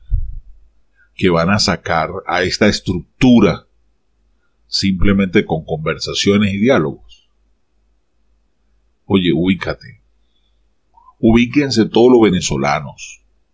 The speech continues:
Yo hago el llamado a boicotear las elecciones del veintiuno de noviembre. ¿Y qué hablo cuando digo boicotear? No vamos a ir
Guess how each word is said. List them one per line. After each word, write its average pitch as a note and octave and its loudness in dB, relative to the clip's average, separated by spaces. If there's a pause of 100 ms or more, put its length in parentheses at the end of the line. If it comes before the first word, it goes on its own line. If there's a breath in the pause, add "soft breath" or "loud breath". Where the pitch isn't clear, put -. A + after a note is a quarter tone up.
(840)
Yo A#2 4
hago G2 2
el G2+ -2
llamado F2+ 0
a E2+ 0
boicotear F#2+ 2
las G2 0
elecciones F2+ -6
del F2+ 0
veintiuno F2+ -8
de F#2+ -8
noviembre. F#2+ -2 (1200 soft breath)
¿Y F#2 -4
qué G#2+ 2
hablo A2 4
cuando G2 -2
digo G2+ -2
boicotear? G2+ 0 (120)
No A#2 0
vamos G#2 0
a E2 -10
ir F#2+ -4